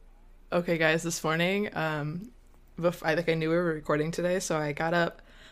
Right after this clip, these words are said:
I went to Starbucks, I got myself a coffee, and on my drive home, I was, like, thinking, like, "What do I wanna eat for breakfast?" And it's a, you know, it's a day off today, so I'm like, I tend to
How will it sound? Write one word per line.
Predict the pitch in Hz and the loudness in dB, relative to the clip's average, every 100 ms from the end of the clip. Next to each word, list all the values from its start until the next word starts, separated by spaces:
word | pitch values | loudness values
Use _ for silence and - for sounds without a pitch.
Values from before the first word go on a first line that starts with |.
| - | -8
I | 147 | -4
went | 156 156 - | -2 -2 -4
to | 180 | -4
Starbucks, | - 185 190 190 - - | 0 2 2 -2 -4 -6
I | |
got | 147 - | -6 -4
myself | 151 160 156 | -4 -6 -8
a | |
coffee, | - 165 165 160 156 156 - - - 165 | -6 -4 -2 -4 -4 -6 -10 -18 -10 -4
and | 151 151 151 151 - | -2 -2 -2 -4 -6
on | 139 165 | -4 0
my | 180 | 0
drive | 170 156 | 0 -2
home, | 160 151 175 202 | -4 -4 -2 0
I | 180 | 0
was, | 175 | -2
like, | 156 139 | -6 -6
thinking, | - 147 160 | -10 -8 -8
like, | 156 170 | -8 -8
"What | |
do | 269 | -6
I | 285 | -4
wanna | 285 285 | -4 -4
eat | 285 | -4
for | 269 | -4
breakfast?" | 277 277 - 156 156 - - | -4 -4 -4 -6 -6 -10 -8
And | 160 156 160 170 - - - - - - | -8 -6 -8 -10 -16 -20 -20 -20 -10 -4
it's | 196 - | -4 0
a, | 208 185 175 160 - - | 2 4 2 0 -6 -8
you | 180 | -4
know, | 151 151 | -4 -4
it's | 190 - | -6 -4
a | 160 151 147 - - 165 | -2 -2 -4 -6 -14 -6
day | 160 147 | -4 -2
off | 139 143 | -2 -4
today, | - 180 190 | -4 0 0
so | 185 | 0
I'm | 170 | -2
like, | 160 156 - | -2 -4 -4
I | 196 214 214 208 196 - - | -2 0 2 2 0 -4 -8
tend | - 175 175 | -6 -2 -2
to | 175 175 165 160 151 | 0 2 2 0 -4